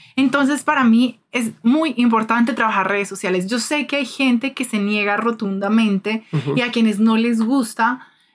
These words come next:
Speaker 1: pero yo sí soy creyente de que, de que te va a facilitar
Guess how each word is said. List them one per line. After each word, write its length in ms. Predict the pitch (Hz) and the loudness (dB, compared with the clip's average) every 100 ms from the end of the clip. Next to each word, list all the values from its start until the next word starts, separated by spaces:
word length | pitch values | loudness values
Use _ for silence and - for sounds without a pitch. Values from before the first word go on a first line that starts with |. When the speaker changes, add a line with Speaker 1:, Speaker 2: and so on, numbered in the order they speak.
| _ _ | _ _
Speaker 1:
pero 140 | 294 269 | -2 2
yo 160 | 262 | 2
sí 120 | 269 269 | 0 -4
soy 200 | 294 247 | -4 -2
creyente 640 | 262 240 254 247 302 294 | -2 0 2 0 -2 -6
de 280 | 220 233 226 | -4 -4 -4
que, 480 | - 226 202 196 170 _ | -4 -2 -2 -4 -6 _
de 200 | 214 220 | -6 -6
que 320 | 220 226 208 - _ _ _ _ _ _ _ _ | -4 -4 -4 -6 _ _ _ _ _ _ _ _
te 140 | - 240 | -4 0
va 100 | 220 | 2
a 60 | |
facilitar 960 | 220 277 269 226 220 - 220 214 226 302 | 2 -2 0 0 -2 -4 -2 0 0 -4